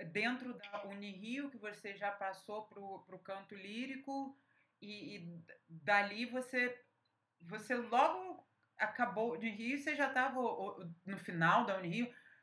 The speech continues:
no final da, da faculdade, né? Você já tava, tipo, é, é, entrando, já tava, não sei, você já, você, eu acho que, tipo assim, de repente, Lu-, Ludmilla tava, tipo, reconhecida internacionalmente, cantando.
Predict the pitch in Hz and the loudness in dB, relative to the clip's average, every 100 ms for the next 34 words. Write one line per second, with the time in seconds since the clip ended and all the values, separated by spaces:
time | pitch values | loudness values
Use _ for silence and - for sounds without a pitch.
0 | _ - 175 185 208 185 175 160 170 165 | _ -10 -4 2 6 8 8 6 4 0
1 | 170 170 247 277 196 214 208 202 226 226 | 8 12 12 10 6 2 2 0 -2 -2
2 | 233 - 220 233 247 269 - 285 277 285 | -4 -6 2 2 2 -2 -2 -2 0 -2
3 | 277 254 - _ _ _ _ _ _ _ | -2 -4 -10 _ _ _ _ _ _ _
4 | _ _ 202 214 214 214 - 220 254 269 | _ _ -14 -12 -12 -12 -8 -6 -6 -6
5 | 262 202 220 247 254 277 - _ _ _ | -8 -10 -6 -4 -4 -6 -8 _ _ _
6 | _ 262 277 415 339 202 226 - 254 247 | _ -12 -8 -8 -8 -8 -8 -8 -12 -10
7 | 240 240 262 262 - - 320 320 339 247 | -4 2 2 2 -4 -6 -6 -4 -4 -4
8 | - _ _ _ _ 180 254 285 285 - | -8 _ _ _ _ 2 4 6 4 2
9 | 254 285 311 285 254 277 269 262 247 285 | 0 0 -8 -10 -8 -6 -4 -4 -2 -2
10 | 294 269 254 233 247 247 247 - 240 233 | -2 0 0 0 -8 -8 -12 -10 -8 -6
11 | 220 - _ - - 240 240 247 233 - | -8 -14 _ -20 -6 -4 -2 -2 -4 -4
12 | 262 247 240 233 226 226 - 214 208 202 | -2 -2 -2 -2 -2 -2 -4 -4 -2 0
13 | 240 277 - 220 208 214 262 269 247 | 0 0 -4 -4 -4 0 0 0 -4